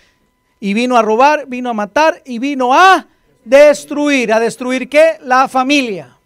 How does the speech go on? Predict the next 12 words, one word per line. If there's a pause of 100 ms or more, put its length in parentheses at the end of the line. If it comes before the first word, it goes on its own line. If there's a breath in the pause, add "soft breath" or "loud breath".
(400)
¿A
destruir
qué? (140 loud breath)
Los
hogares. (240 soft breath)
A
destruir
todo
lo
que
se
pueda.